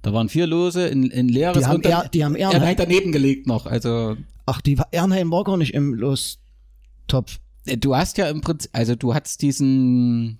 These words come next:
Speaker 1: diesen Vertreter aus dieser Ehrenheim gegen Rot-Weiß Erfurt.
Speaker 2: Ja.
Speaker 1: Also es war ja Rot-Weiß Erfurt letztendlich, aber die konnten Rot-Weiß Erfurt nicht mit hinmachen.
Speaker 2: Ja.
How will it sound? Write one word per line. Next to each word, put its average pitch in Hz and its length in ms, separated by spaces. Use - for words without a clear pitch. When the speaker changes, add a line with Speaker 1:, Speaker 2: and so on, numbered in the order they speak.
Speaker 1:
diesen 123 220
Vertreter 156 520
aus 131 220
dieser 131 640
Ehrenheim 131 460
gegen 127 200
Rot-Weiß 117 320
Erfurt. - 420
Speaker 2:
Ja. 110 140
Speaker 1:
Also 95 140
es 107 100
war 127 100
ja 143 80
Rot-Weiß 127 340
Erfurt 120 240
letztendlich, 110 300
aber 110 100
die 110 80
konnten 139 240
Rot-Weiß 131 300
Erfurt - 280
nicht 135 160
mit 135 120
hinmachen. 113 400
Speaker 2:
Ja. 107 300